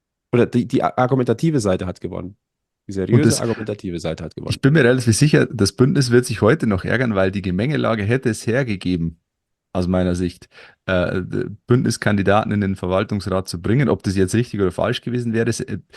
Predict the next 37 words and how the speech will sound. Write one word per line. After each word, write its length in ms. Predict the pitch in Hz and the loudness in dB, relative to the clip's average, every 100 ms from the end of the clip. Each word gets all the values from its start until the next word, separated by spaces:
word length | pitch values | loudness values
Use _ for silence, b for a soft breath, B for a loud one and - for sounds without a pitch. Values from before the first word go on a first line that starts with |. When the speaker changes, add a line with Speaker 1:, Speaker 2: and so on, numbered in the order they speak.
| B | B
Speaker 2:
sechzig 380 | B 98 - - | B -4 -2 0
wäre 140 | 95 101 | 2 4
nicht 180 | 101 | 2
vor 280 | - - 95 | -4 0 2
die 80 | 92 | 4
Hunde 240 | 101 117 | 4 4
gegangen, 420 | 107 95 98 98 95 | 2 2 0 0 0
wenn 260 | 92 90 | 0 -2
zwei 320 | - 87 92 | -4 0 2
oder 140 | 95 92 | 2 0
drei 200 | 87 92 | 0 0
vom 140 | 90 | -2
Bündnis 320 | 90 107 90 | -4 -4 -6
in 140 | - 90 | -4 -2
den 100 | 82 | 0
Verwal-, 240 | 85 - - | -2 -4 -4
Verwaltungsrat 640 | 85 90 104 92 85 82 | 0 0 0 -2 -2 -4
gekommen 400 | 85 - 87 85 | -6 -6 -4 0
wären. 280 | 85 85 85 - | 0 0 -2 -8
Brauchen 220 | 82 80 | -4 0
wir 40 | |
jetzt 200 | 82 - | 0 0
nicht, 280 | 92 85 - | -2 -2 -8
nicht 200 | 98 - _ _ | -10 -10 _ _
drum 180 | 95 87 | -2 2
rumreden. 480 | 104 135 95 90 85 B B B B _ | 4 4 4 2 0 B B B B _
Äh, 240 | 92 90 82 B B B _ _ - | 0 2 0 B B B _ _ -6
und 140 | 92 | 0
die 60 | 98 | 4
Gemengelage 500 | 98 120 120 113 101 | 6 6 6 4 4
wäre 160 | 113 | 4
da 160 | 110 117 | 4 2
gewesen. 500 | 104 85 87 87 - | 0 -4 -8 -8 -6
Äh, 120 | 82 | -4
die 100 | 92 | -4
Stimmung 420 | - 110 117 107 | -2 2 4 4
war, 380 | 101 98 98 | 4 4 2